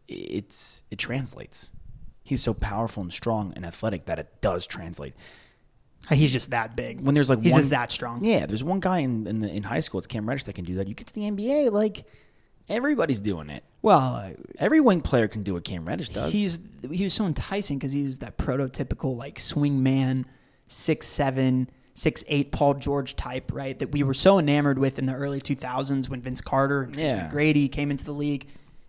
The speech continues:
Speaker 2: They can do it all, right? They can shoot. They've got the great stroke.
Speaker 1: Yeah.
Speaker 2: They get up above the rim. They could hypothetically rebound 'cause they're so athletic. They can defend your best player. Like, it's this whole package that, that you,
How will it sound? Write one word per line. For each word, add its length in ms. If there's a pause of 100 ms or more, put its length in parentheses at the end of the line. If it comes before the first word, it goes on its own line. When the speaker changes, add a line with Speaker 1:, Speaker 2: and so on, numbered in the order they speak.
Speaker 2:
They 80
can 120
do 100
it 60
all, 180
right? 220
They 100
can 140
shoot. 420
They've 100
got 180
the 60
great 200
stroke. 460
Speaker 1:
Yeah. 200
Speaker 2:
They 80
get 220
up 180
above 240
the 60
rim. 400 (460)
They 100
could 200 (460)
hypothetically 540
rebound 480
'cause 140
they're 100
so 240
athletic. 580 (220)
They 100
can 140
defend 400
your 60
best 280
player. 420
Like, 240 (380)
it's 160
this 160
whole 200
package 560
that, 300
that 140
you, 120